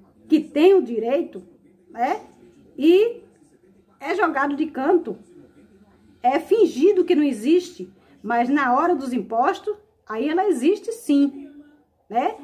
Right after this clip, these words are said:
Na hora de votar, ela existe sim. Isso é o nosso Brasil, é o nosso país, é o dia que vivemos.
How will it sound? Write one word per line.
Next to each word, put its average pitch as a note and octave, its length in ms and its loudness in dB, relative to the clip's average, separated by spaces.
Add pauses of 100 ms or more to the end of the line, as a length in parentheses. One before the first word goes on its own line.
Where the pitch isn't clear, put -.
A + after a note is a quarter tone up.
(140)
Na A3 140 -4
hora A#3 140 0
de G#3+ 80 -8
votar, A#3 760 -4
ela A3+ 220 -6
existe A#3+ 440 -4
sim. C#4 560 -2 (1200)
Isso E4 260 2
é C#4+ 40 0
o C#4 80 -2
nosso A#3+ 280 0
Brasil, G#3+ 600 -6 (160)
é B3+ 100 -4
o A#3+ 60 -2
nosso G#3+ 320 -10
país, G#3 600 -8 (1900)
é D#4 140 -6
o D#4+ 60 0
dia B3 260 -6
que B3+ 100 -10
vivemos. G3 580 -10